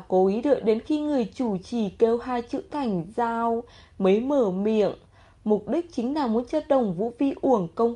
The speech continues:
hưng phấn. Mới vừa rồi, bà thấy rất rõ, tầm mắt của Đồng Vũ Vi rơi vào bộ dây chuyền kim cương này.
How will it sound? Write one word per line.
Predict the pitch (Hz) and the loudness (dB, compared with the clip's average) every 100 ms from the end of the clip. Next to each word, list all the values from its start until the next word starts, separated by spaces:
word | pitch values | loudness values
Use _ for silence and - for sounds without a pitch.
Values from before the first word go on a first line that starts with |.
| - | -2
hưng | 254 240 | -4 -4
phấn. | 226 262 220 214 240 349 - _ _ - - - - | -4 -2 0 0 -2 -4 -10 _ _ -20 -20 -16 -2
Mới | 208 247 302 | 0 0 2
vừa | 294 247 | 4 4
rồi, | 214 247 240 226 220 214 - _ - | 6 6 6 6 2 -2 -14 _ 0
bà | 214 185 | 2 2
thấy | 175 180 190 | 0 0 0
rất | 285 - - - | -2 -6 -8 -2
rõ, | 269 226 - - - _ | -2 -2 -8 -20 -20 _
tầm | 247 220 | 0 2
mắt | 285 - | -2 -4
của | - | -2
Đồng | 208 240 220 185 | 0 2 0 -2
Vũ | 214 277 | -4 0
Vi | 311 | 0
rơi | 302 302 294 | 0 0 0
vào | 285 220 | 0 2
bộ | 214 - | 0 0
dây | 220 262 247 | -2 -2 -2
chuyền | 285 247 196 | -2 -2 -2
kim | - 240 | -4 -4
cương | 233 254 240 233 | -2 -2 0 0
này. | 240 226 214 196 185 | -2 -2 0 0 -2